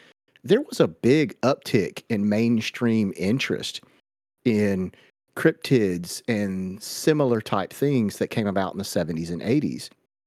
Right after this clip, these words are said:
You started to see a rise of all these shows like Unexplained Mysteries.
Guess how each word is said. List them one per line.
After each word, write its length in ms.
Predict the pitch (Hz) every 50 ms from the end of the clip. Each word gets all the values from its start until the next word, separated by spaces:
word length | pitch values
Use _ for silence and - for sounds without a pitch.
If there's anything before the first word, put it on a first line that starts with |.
| _ _ -
You 80 | 139
started 340 | - - 147 139 127 123 110
to 120 | - 113 104
see 220 | - - 196 208
a 60 | 170
rise 420 | 123 110 104 101 98 95 92 - 107
of 80 | 92
all 140 | 98 92 90
these 180 | 85 92 90 -
shows 320 | - - 95 82 82 -
like 160 | 92 85 - -
Unexplained 600 | 107 95 95 - - - - 98 87 85 85 80
Mysteries. 580 | 85 85 87 - - - - 52 53 - -